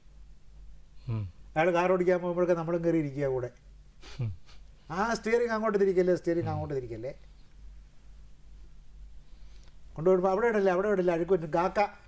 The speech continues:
Speaker 2: മുകളിൽ കാക്ക ഇരിക്കുകയാണ്.
Speaker 1: അതെ.
Speaker 2: അപ്പൊ കാക്ക കാഷ്ടിക്കും, അവിടെ നിന്ന് മാറ്റി, അങ്ങോട്ട് മാറ്റി ഇട്ടേക്ക്."
Speaker 1: മുണ്ട് ഉടുക്കാൻ കൊടുത്തിട്ടേ
Speaker 2: അതെ.
Speaker 1: മുഷിച്ചെടുത്ത്, ഏ, മുഷിച്ച് കളയരുതെന്ന് പറയും. "അവിടെ ഇരിക്കരുത്, ഇവിടെ ഇരിക്കരുത്" എന്നൊക്കെ
Speaker 2: അതെ.
Speaker 1: പറഞ്ഞ്.
Speaker 2: അങ്ങനെ ചെയ്യേണ്ടി വരും എന്നുള്ളത് കൊണ്ടാണ്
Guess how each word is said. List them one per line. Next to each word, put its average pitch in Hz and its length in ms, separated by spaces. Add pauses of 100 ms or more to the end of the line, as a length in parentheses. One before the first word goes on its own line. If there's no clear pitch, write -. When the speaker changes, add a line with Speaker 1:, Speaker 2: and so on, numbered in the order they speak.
Speaker 2:
മുകളിൽ 190 260
കാക്ക 170 220
ഇരിക്കുകയാണ്. 160 460
Speaker 1:
അതെ. 110 220 (540)
Speaker 2:
അപ്പൊ - 120
കാക്ക 165 220
കാഷ്ടിക്കും, 170 440
അവിടെ 196 120
നിന്ന് 202 100
മാറ്റി, 170 220
അങ്ങോട്ട് 170 240
മാറ്റി 143 180
ഇട്ടേക്ക്." 120 320 (160)
Speaker 1:
മുണ്ട് 139 260
ഉടുക്കാൻ 151 400
കൊടുത്തിട്ടേ 127 420
Speaker 2:
അതെ. 107 260
Speaker 1:
മുഷിച്ചെടുത്ത്, 139 840 (120)
ഏ, 107 40 (160)
മുഷിച്ച് 131 460
കളയരുതെന്ന് 131 460
പറയും. 113 460 (420)
"അവിടെ 123 180
ഇരിക്കരുത്, 120 380
ഇവിടെ 123 180
ഇരിക്കരുത്" 113 360
എന്നൊക്കെ 113 260
Speaker 2:
അതെ. 107 100
Speaker 1:
പറഞ്ഞ്. 92 220 (2000)
Speaker 2:
അങ്ങനെ 254 260
ചെയ്യേണ്ടി 214 480
വരും 202 300
എന്നുള്ളത് 160 280
കൊണ്ടാണ് 120 500